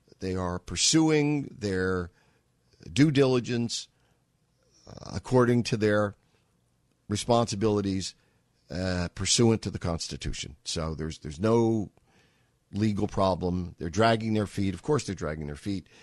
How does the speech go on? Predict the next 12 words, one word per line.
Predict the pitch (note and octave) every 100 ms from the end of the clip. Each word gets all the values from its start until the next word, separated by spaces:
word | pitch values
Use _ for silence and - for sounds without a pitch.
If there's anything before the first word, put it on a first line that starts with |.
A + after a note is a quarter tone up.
| -
because | F2 - F2+
they | G2
don't | G2+ -
want | F#2+ F#2+ -
another | F#2+ F#2 F2+ E2+
liberal | G2 F2 F2+ E2
on | E2+
the | E2
Supreme | - - D#2+ D2+
Court. | - B2 G2+ - - -
They're | E2+
hoping | F#2 G#2 - G2+ G2 F#2